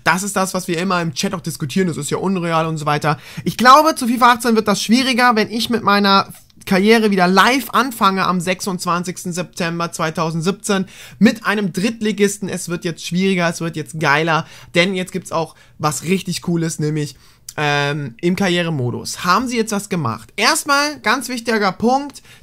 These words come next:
den ich sagen möchte, es gibt endlich Ausstiegsklauseln. Also auch da wird jetzt verhandelt. Und um ein bisschen jetzt hier am Hörspiel, muss ich ja ein bisschen auch dir ein Bild beschreiben. Also ich kann ja nicht einfach nur reden, weil du siehst ja hier in diesem Video nichts.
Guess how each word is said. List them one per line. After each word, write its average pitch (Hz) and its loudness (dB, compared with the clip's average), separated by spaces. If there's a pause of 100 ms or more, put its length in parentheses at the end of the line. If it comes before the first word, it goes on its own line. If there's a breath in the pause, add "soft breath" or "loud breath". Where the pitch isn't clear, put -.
den 214 2
ich 202 -2
sagen 220 2
möchte, 220 -2
es - -6
gibt 226 -2
endlich 202 -4
Ausstiegsklauseln. 151 0
Also 151 -4
auch 170 -4
da 269 2
wird 214 -4
jetzt 233 -4
verhandelt. 196 -2
Und 226 -2 (920 soft breath)
um 262 0
ein 269 0
bisschen 277 -4
jetzt 233 -4
hier 233 0
am 175 -2
Hörspiel, 233 0
muss 233 0
ich 233 -8
ja 208 0
ein 190 -2
bisschen 220 -2
auch 196 0
dir 196 -4
ein 160 -2
Bild 226 2 (360 loud breath)
beschreiben. 156 2
Also 139 -4
ich 160 -8
kann 220 0
ja 220 2
nicht 226 -2
einfach 202 -4
nur 160 -4
reden, 233 0
weil 190 -2
du 180 2
siehst 180 0
ja 277 0
hier 240 0
in 240 0
diesem 233 -2
Video 226 4
nichts. 208 0